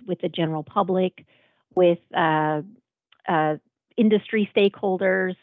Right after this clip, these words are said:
targeted consultations, including, uh, with the aquaculture industry, um, to determine what the, those implications would be to establishing a national marine conservation area. So,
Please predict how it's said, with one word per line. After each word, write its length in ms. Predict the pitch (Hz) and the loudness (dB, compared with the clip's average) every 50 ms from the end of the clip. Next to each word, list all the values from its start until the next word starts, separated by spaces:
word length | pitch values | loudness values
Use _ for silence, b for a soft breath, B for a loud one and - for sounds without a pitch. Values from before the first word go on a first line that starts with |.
| - _ - - | -20 _ -12 -4
targeted 440 | 202 170 170 175 185 185 190 180 - | -2 -2 0 0 -2 -4 -4 -6 -6
consultations, 920 | - 196 180 180 - 185 175 - 190 170 170 - - 185 175 170 170 170 165 - | -6 -6 -6 -4 -6 -10 -10 -6 -6 -6 -6 -6 -6 -8 -6 -6 -6 -8 -10 -10
including, 880 | - 190 175 - - - 180 180 175 175 175 170 170 170 165 170 170 170 - | -10 -10 -10 -10 -6 -2 0 0 0 0 0 -2 -2 -4 -6 -8 -10 -12 -8
uh, 260 | - 175 165 160 160 165 | -4 -2 0 0 0 -2
with 220 | 180 185 190 196 - | 0 0 0 0 0
the 140 | - 175 165 - | -4 -6 -2 -2
aquaculture 680 | 160 160 170 - 175 - - 185 170 - - 180 165 - | -2 -2 -2 -6 -12 -10 -6 -6 -6 -6 -4 -6 -6 -4
industry, 640 | - 165 165 160 170 - - - 233 240 285 349 - _ b b b b b b b b b b b b b _ - | -4 -6 -6 -6 -6 -8 -6 -4 -2 0 0 -2 -4 _ b b b b b b b b b b b b b _ 0
um, 720 | 190 185 180 175 175 175 175 175 175 175 175 170 170 - _ - | 2 2 4 4 4 2 2 2 0 -2 -4 -4 -8 -8 _ -2
to 100 | 220 208 | -2 0
determine 880 | 196 185 - - 202 185 180 180 180 180 180 180 180 180 180 180 190 - _ _ _ - | 0 0 -2 0 0 2 2 2 2 0 0 0 -2 -4 -6 -6 -8 -12 _ _ _ -10
what 260 | 196 185 185 180 180 _ - | -2 0 0 0 0 _ -2
the, 220 | 196 170 170 170 - | -2 -2 -2 -2 0
those 220 | - 180 180 180 - - | 0 0 0 0 -2 -2
implications 800 | - 220 220 - 226 196 - - 170 175 - - 185 170 165 - - | -2 -2 -2 -2 -6 -8 -4 -4 -4 -4 -4 -6 -8 -8 -8 -10 -8
would 160 | 175 165 165 | -8 -8 -8
be 320 | - 165 165 196 262 359 - _ _ _ _ _ _ _ _ - | -6 -4 -4 -2 -4 -4 -8 _ _ _ _ _ _ _ _ 0
to 420 | - 190 175 175 165 170 165 165 165 - | 2 4 4 4 4 2 2 -2 -2 -6
establishing 680 | 196 - - 180 165 165 165 170 175 - - 190 165 | -8 -2 0 2 2 2 2 0 -2 -6 -4 -4 -4
a 40 | 170 | -2
national 680 | 165 160 156 156 156 156 - - 165 156 156 151 160 - - | -2 -2 -2 -2 -2 -4 -6 -8 -6 -6 -6 -6 -8 -10 -8
marine 260 | 185 170 160 156 156 | -6 -4 -4 -4 -6
conservation 600 | 156 - 156 151 143 - 147 151 147 147 - 160 - | -6 -8 -10 -10 -10 -10 -10 -8 -8 -8 -8 -8 -6
area. 460 | - 160 165 160 151 143 143 147 - _ _ b b b b b b b b b b b b b b b _ _ - | -2 0 0 2 2 0 -2 -4 -6 _ _ b b b b b b b b b b b b b b b _ _ 2
So, 460 | 226 220 208 208 202 202 196 - | 4 4 6 4 4 2 0 -4